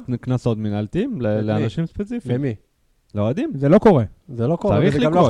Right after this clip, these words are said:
Speaker 2: יכול
Speaker 3: זה
Speaker 2: לקרות
Speaker 3: לא קורה
Speaker 2: בכל
Speaker 3: כבר
Speaker 2: אצטדיון,
Speaker 3: עשרות
Speaker 2: דרך
Speaker 3: שנים.
Speaker 2: אגב. זה גם לא יכול לקרות
Speaker 1: לא
Speaker 2: בכל-,
Speaker 1: משנה, אבל
Speaker 2: באשדוד זה לא יכול לקרות, למשל, שאין לך מצלמות וה-
Speaker 1: איזה
Speaker 3: דרך
Speaker 1: אבוקות
Speaker 3: אגב,
Speaker 1: יש
Speaker 3: אני תומך
Speaker 1: באשדוד?
Speaker 3: בזה.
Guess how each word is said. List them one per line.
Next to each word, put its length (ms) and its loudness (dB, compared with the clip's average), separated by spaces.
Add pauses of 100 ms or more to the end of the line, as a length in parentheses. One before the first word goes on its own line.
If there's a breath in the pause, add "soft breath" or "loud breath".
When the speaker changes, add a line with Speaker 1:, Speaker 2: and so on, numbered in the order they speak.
Speaker 2:
יכול 40 0
Speaker 3:
זה 60 2
Speaker 2:
לקרות 120 6
Speaker 3:
לא 40 0
קורה 140 6
Speaker 2:
בכל 80 2
Speaker 3:
כבר 100 4
Speaker 2:
אצטדיון, 220 4
Speaker 3:
עשרות 60 10
Speaker 2:
דרך 80 4
Speaker 3:
שנים. 200 6
Speaker 2:
אגב. 140 2
זה 100 -6
גם 140 0
לא 60 2
יכול 140 0
לקרות 220 2
Speaker 1:
לא 60 2
Speaker 2:
בכל-, 100 -2
Speaker 1:
משנה, 260 -2
אבל 140 0
Speaker 2:
באשדוד 260 2
זה 80 4
לא 80 8
יכול 160 4
לקרות, 240 -2
למשל, 280 -8
שאין 180 -6
לך 80 -14
מצלמות 560 -2
וה- 140 -2
Speaker 1:
איזה 260 0
Speaker 3:
דרך 80 4
Speaker 1:
אבוקות 220 2
Speaker 3:
אגב, 120 4
Speaker 1:
יש 60 4
Speaker 3:
אני 80 4
תומך 180 6
Speaker 1:
באשדוד? 240 4
Speaker 3:
בזה. 180 2